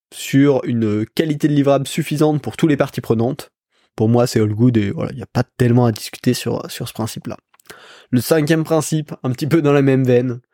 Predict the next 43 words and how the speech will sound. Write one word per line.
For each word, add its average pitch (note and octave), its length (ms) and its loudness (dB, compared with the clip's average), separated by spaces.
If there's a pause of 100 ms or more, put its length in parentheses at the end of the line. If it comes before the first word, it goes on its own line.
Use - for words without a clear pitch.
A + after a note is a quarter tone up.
(300)
utiliser D#3+ 520 2
des D#3 80 2
prototypes D3 680 -2
si - 320 -2
besoin E3+ 360 2
de D#3+ 40 -2
montrer D3 260 0
un C3+ 120 2
flow C#3+ 340 2
ou D3 120 4
une C#3 80 4
interaction. C3 540 0 (460)
Bah - 240 -4
ouais, A2 160 -6 (120)
clairement, A2+ 560 -2
ça - 180 0
sert A#2 160 0
à A2+ 80 2
ça. A#2+ 260 2 (380)
Rien C3+ 220 2
de B2 60 0
plus C3 180 2
à C3+ 80 4
dire, C3 220 4
je - 100 -8
pense A#2+ 220 0
que A2 200 0 (380)
à A#2+ 100 -2
peu B2 80 0
près B2 160 2
toutes A#2+ 240 -6
les A#2 160 4
équipes A2+ 240 -2
design A#2 320 2
sont, A2 340 -4
sont - 200 -4
alignées A2+ 320 4
là-dessus. - 460 -8 (1400)
Et C#4 120 4
enfin, F3 420 0
le D#3+ 200 2
sixième C4 680 2
principe, - 680 -2